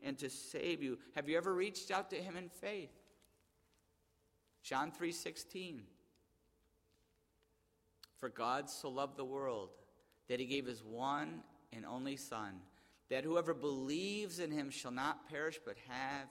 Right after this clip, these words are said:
eternal life." Have you ever put your faith in Jesus Christ? And those of us who have put our faith in Christ, are we coming to Jesus Christ on a regular daily basis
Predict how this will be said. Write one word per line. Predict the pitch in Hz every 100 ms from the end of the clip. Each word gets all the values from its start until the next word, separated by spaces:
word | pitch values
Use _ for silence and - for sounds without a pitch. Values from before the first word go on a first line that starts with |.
| -
eternal | 107 - 123 127 127 123 123 - - _
life." | 107 101 95 - - _ _ _ _ _ _ _ _ _ _ _ _ _ _ _ -
Have | 117
you | 143
ever | 147
put | 160 - 160 156
your | 147
faith | - - 160 147 113 113 - - _ _
in | 120 110
Jesus | 107 104 98 98 -
Christ? | 104 98 95 - - _ _ _ _ - _ -
And | 139 160
those | 170 208
of | 196
us | 190
who | 190
have | 175 -
put | 190
our | 190
faith | 190 156 151
in |
Christ, | 127 135 127 - - - 127
are | 147
we | 165 156
coming | - 175 208 190
to | 175
Jesus | 135 156 165 160 -
Christ | 170 160 160
on | 143
a | 139
regular | 131 127 139 151 156 160 165
daily | 160 139 143 160 165
basis | 156 156 156 139 127